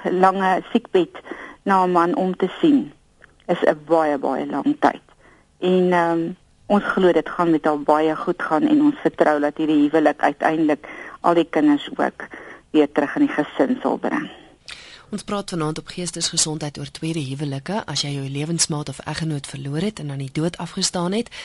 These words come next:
Speaker 2: en my gas vanaand is die maatskaplike werker Jean van den Berg.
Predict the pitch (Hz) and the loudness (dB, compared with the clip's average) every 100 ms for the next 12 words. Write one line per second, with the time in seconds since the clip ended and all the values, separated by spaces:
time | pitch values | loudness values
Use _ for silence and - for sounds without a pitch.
0 | - - 143 147 - 180 - 165 143 143 | -18 -12 -8 -8 -6 -6 -2 -2 -2 -4
1 | - 147 - 143 139 160 151 156 143 135 | -6 -8 -6 -6 -6 -8 -8 -8 -6 -6
2 | - 135 - 143 131 131 131 135 123 123 | -6 -10 -6 -4 -4 -4 -6 -10 -8 -10
3 | 117 - | -10 -12